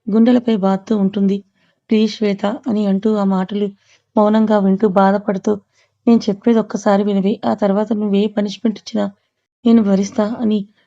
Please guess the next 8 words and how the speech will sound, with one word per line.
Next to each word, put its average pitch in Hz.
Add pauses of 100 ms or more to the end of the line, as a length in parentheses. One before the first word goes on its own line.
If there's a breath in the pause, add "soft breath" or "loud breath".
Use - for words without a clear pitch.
(160 soft breath)
అలా 214
కొడుతున్న 208
శ్వేత 214
రెండు 196
చేతులు 214
గోడ 208
కదిమి 214
పెట్టి 202